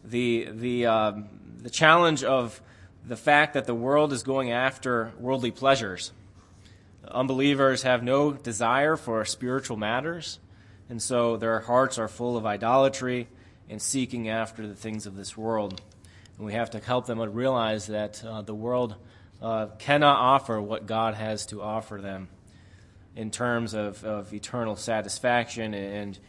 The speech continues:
and restoring of a right relationship with Him. We also noted that we in ourselves face s-, challenges when we're trying to evangelize, so we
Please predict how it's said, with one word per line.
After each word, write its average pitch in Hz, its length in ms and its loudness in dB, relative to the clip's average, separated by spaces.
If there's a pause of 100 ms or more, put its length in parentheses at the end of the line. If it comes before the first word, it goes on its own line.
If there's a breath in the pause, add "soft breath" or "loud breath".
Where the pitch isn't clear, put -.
(300 soft breath)
and 104 240 -8
restoring 110 600 -4
of 101 80 -8
a 98 40 -10
right 101 240 -4
relationship 101 760 -8
with 110 220 -6
Him. 87 260 -12 (1400 soft breath)
We 135 80 2
also 147 300 8
noted 139 400 4
that 131 200 4
we 143 300 0
in 123 80 0
ourselves 151 560 4
face 139 380 -2
s-, - 260 -10 (100)
challenges 143 640 4
when 123 160 -2
we're 147 140 2
trying 123 380 0
to 120 120 -6
evangelize, 107 640 -4
so 113 120 -6
we 110 160 -6